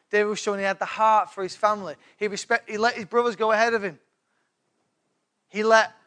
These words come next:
in, even though he may have wanted to have been in that, in that, in, in that sacrifice, we don't know, the Bible doesn't specifically say, but we know where he was and what he was doing. And David was serving. He was showing s-, respect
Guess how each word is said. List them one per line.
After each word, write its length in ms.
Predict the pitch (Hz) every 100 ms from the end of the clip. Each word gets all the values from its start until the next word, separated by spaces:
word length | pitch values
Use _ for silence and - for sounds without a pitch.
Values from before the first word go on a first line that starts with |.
| _ _ _ _ _ _ _ _ _
in, 220 | 233 233 240
even 260 | 254 220 233
though 140 | 233
he 100 | 226
may 140 | 226
have 160 | 226 165
wanted 380 | 226 302 262 240
to 100 | 233
have 100 | 202
been 120 | 208
in 80 | 196
that, 160 | 185 -
in 200 | 190 185 185
that, 160 | 202 -
in, 180 | 196 185
in 120 | 190 180
that 160 | 170
sacrifice, 600 | - 165 165 - 156 170
we 80 | 165
don't 220 | 214 214
know, 140 | 185 196
the 80 |
Bible 280 | 175 185 175
doesn't 180 | 165 175
specifically 480 | - 170 185 170 165
say, 300 | - 233 185 - _
but 140 | 180
we 80 | 156
know 220 | 170 208
where 160 | 214 214
he 200 | 170 175
was 600 | 143 240 170 156 185 - _ _
and 160 | 175 165
what 120 | 170
he 80 | 170
was 160 | 156 147
doing. 360 | 180 175 135 _ _ _ _ _ _ _
And 160 | 175 160
David 320 | 190 202 202
was 160 | 170 160
serving. 520 | - 208 208 160 147
He 80 | 180
was 140 | 180
showing 260 | - 196 175
s-, 180 | 160 156
respect 640 | 160 - - 233 - -